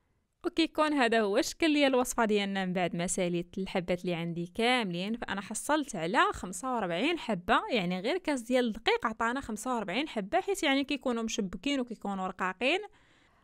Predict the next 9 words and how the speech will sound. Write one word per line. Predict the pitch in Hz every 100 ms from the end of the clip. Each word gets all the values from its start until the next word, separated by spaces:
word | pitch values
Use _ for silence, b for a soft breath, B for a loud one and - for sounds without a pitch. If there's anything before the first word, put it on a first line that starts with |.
| b -
صراحه | - 233 247 311
كيجي | 320 254 226
الشكل | - - 196
ديالهم | 208 208 208 196 190
رائع | 220 233 202 - 190 175
جدا، | 208 190 175 190 233
كيجيو | 240 202 190 185
هكايا | - - 190 185 180
مذهبين | 175 170 269 220 196 190 190 262